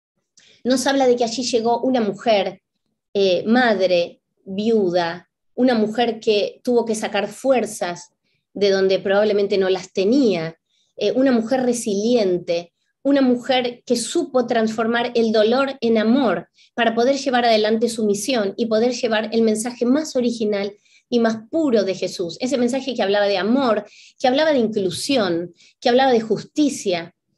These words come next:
que le hablaba al alma, y que todo esto lo vamos a encontrar en el Evangelio bello que nos dejó María Magdalena. Con lo cual, en el sur de Francia es donde verdaderamente vamos a recoger,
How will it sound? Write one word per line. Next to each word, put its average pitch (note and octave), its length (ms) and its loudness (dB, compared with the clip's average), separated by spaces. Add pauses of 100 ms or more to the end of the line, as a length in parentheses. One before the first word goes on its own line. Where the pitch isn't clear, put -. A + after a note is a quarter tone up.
(260)
que C4 120 2
le A#3+ 100 6
hablaba C#4 320 2
al G3 280 -2
alma, D#3+ 540 -4 (100)
y A3+ 160 -2
que A#3+ 120 2
todo C#4 440 0
esto A#3+ 400 0
lo G#3+ 80 2
vamos A3+ 280 0
a G3+ 40 -4
encontrar G3 400 -2
en F#3+ 120 0
el F#3+ 100 2
Evangelio F3+ 640 -2 (180)
bello G3+ 560 -2
que F3+ 320 -2 (260)
nos A3 160 2
dejó G#3+ 460 -2
María F#3 320 0
Magdalena. D#3+ 600 -6 (460)
Con F4+ 140 4
lo D4 100 2
cual, B3+ 360 0 (100)
en A3+ 160 4
el G#3 120 0
sur E4+ 280 -2
de C4 120 0
Francia G3+ 760 -4
es A3+ 200 2
donde A#3 260 2
verdaderamente G#3 920 2 (240)
vamos C4+ 340 0
a A#3+ 40 0
recoger, A3 760 -2